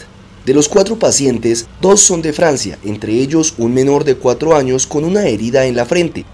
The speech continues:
uno de Alemania y una mexicana. En tanto, el Hospital General de Playa del Carmen recibió cuatro personas,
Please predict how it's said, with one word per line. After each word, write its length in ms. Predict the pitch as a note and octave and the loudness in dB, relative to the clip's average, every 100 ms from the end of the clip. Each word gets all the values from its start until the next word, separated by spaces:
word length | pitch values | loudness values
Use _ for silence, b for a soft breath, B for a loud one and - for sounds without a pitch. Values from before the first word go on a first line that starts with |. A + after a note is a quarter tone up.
| - | -6
uno 220 | G#2+ C3 | 0 4
de 100 | C3+ | 4
Alemania 580 | G#2+ G2+ B2 D3 E3+ F#3 | 2 0 0 0 0 -2
y 140 | G#2 A2 | -2 -2
una 180 | A#2 G#2+ | 0 0
mexicana. 600 | A2 B2+ - G3+ C#3+ - - - - | -4 -4 -2 0 0 -6 -18 -14 -4
En 160 | G#2 | -2
tanto, 440 | G#2 B2+ A#2+ A#2+ A#2 - - | 2 0 2 0 -2 -6 0
el 120 | D3 | 2
Hospital 420 | D3+ E3 F3 F#3+ | 2 0 0 2
General 380 | G3+ F#3+ A2 A2+ | 0 0 -2 -2
de 100 | C3+ | -2
Playa 380 | - C#3+ C3+ A#2+ | 0 2 2 0
del 180 | G#2+ | -2
Carmen 420 | - D3+ B2 A#2+ B2 | 0 0 0 -2 -2
recibió 440 | C3 C3+ D3 D#3 | -2 -2 -2 -2
cuatro 340 | - G3 G#3+ | 2 0 0
personas, 640 | G3+ G#2+ - D#3+ G#2 D2 | -2 -2 0 0 0 -6